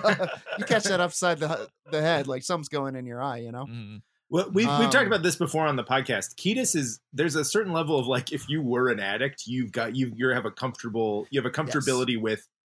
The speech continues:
Speaker 3: danger, and that bodes well for
Speaker 1: Yes.
Speaker 3: Kiedis in this
Speaker 2: Yes.
Speaker 3: fight.
Speaker 1: Yes.
Speaker 2: Yes, that's true. He's a guy who used to, he was the du-, dude who would jump off of roofs into pools and
Speaker 1: Mm-hmm.
Speaker 2: shit.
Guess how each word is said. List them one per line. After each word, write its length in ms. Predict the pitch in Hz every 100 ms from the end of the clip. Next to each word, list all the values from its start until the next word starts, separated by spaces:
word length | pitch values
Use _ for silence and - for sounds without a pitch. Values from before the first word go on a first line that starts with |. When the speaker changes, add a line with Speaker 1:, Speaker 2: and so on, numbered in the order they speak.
| -
Speaker 3:
danger, 600 | 107 113 127 139 151 180
and 240 | - 135
that 280 | 127 127 135
bodes 260 | 131 120 117
well 160 | 117
for 120 | 107 110
Speaker 1:
Yes. 100 | 123
Speaker 3:
Kiedis 360 | 110 98 -
in 80 | 98
this 180 | 95 -
Speaker 2:
Yes. 60 |
Speaker 3:
fight. 200 | 101 80 - _ _ _ _
Speaker 1:
Yes. 160 | 127 92
Speaker 2:
Yes, 260 | 123 131 -
that's 220 | 131 -
true. 260 | 160 170
He's 200 | 135 135
a 60 | 139
guy 220 | 139 143
who 80 | 139
used 300 | 139 139 -
to, 120 | 131
he 300 | 113 127 135
was 100 | 131
the 100 | 120
du-, 340 | 123 127 123 -
dude 260 | 123 123
who 100 | 123
would 140 | 117 104
jump 240 | 117 113
off 180 | 113 113
of 60 |
roofs 440 | 113 110 113 110 -
into 180 | 113 110
pools 500 | - 113 110 120 139
and 100 | 139
Speaker 1:
Mm-hmm. 100 | 131
Speaker 2:
shit. 220 | 110 110